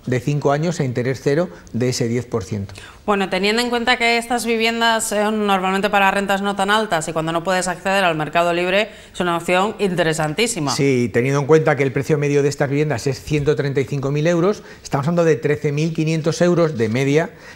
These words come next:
Speaker 1: los que puedes diferir a pagar en sesenta mensualidades.
Speaker 2: Y sin intereses, muy importante.
Speaker 1: Y sin intereses.
Speaker 2: Bueno, vamos a hacer ya para despedirnos un repaso. Actuaciones en marcha,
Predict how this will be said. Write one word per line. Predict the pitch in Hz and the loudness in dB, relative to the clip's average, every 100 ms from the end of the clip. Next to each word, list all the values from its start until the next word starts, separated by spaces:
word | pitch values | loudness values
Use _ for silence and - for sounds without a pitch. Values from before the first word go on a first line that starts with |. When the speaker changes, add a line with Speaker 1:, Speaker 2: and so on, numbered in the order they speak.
| - | -6
Speaker 1:
los | 123 - | -6 -2
que | 135 | 0
puedes | 147 151 143 131 | 2 2 2 0
diferir | 156 - 151 170 196 - - - | -2 2 4 4 2 -6 -20 -2
a | 123 123 | -2 2
pagar | 131 139 160 - | 4 4 4 0
en | 135 | -4
sesenta | 135 - 131 117 | -4 -4 -4 -2
mensualidades. | 117 113 107 92 - - - - - | -4 -4 -4 -4 -8 -16 -20 -20 -6
Speaker 2:
Y | - 247 | -4 0
sin | 240 | 0
intereses, | 226 220 208 190 170 | 0 0 0 0 -4
muy | 190 196 | -2 -2
importante. | 170 156 156 151 | -2 -2 -2 0
Speaker 1:
Y | |
sin | 143 | 0
intereses. | 139 117 107 - - - - - | 0 0 -2 -6 -12 -14 -18 -2
Speaker 2:
Bueno, | 269 233 | 2 4
vamos | 226 285 339 | 4 2 0
a | |
hacer | 392 370 | 0 2
ya | 330 330 | 2 2
para | 311 294 | 4 4
despedirnos | 277 269 254 208 180 180 185 | 2 0 0 2 0 -2 -2
un | 233 | -2
repaso. | 269 233 190 - | -2 0 0 2
Actuaciones | 175 170 175 233 320 330 | 0 0 -4 -2 0 0
en | 254 | 0
marcha, | 294 359 392 | 0 0 -2